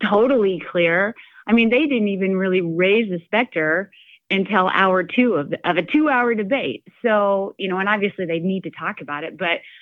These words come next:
uh, there was a lot of, when they talked about those big hot button discussions, abortion, immigration, free trade,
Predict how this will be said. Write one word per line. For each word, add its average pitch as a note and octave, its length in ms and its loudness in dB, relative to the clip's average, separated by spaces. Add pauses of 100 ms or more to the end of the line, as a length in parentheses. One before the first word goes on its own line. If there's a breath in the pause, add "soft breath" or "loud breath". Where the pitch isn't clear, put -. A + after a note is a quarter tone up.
(440 loud breath)
uh, G3 380 4
there A#3 140 6
was B3+ 140 2
a B3+ 40 0
lot C4 200 2
of, A3+ 140 -2
when A3+ 140 0
they B3+ 140 0
talked C#4 260 0
about B3 200 0
those A3 180 0
big C#4 640 2
hot C#4+ 300 0
button C4 300 2
discussions, A3 760 -4 (120)
abortion, G#3 640 0
immigration, A#3+ 1040 0
free B3 200 0
trade, G#3 600 -2